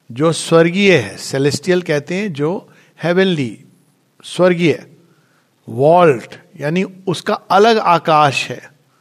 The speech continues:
अलग भूमि है। तो वहां वो क्या देखते हैं? Other than the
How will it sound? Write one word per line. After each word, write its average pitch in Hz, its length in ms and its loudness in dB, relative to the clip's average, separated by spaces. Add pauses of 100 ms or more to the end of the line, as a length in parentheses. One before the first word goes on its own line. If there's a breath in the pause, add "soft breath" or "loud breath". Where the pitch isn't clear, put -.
(540)
अलग 190 340 2
भूमि 170 380 2
है। 107 320 -6 (560 soft breath)
तो 123 80 -8
वहां 143 260 0
वो 180 120 0
क्या 156 240 2
देखते 143 400 -2
हैं? 131 380 -6 (400 soft breath)
Other 226 380 4
than 185 380 2
the 202 160 2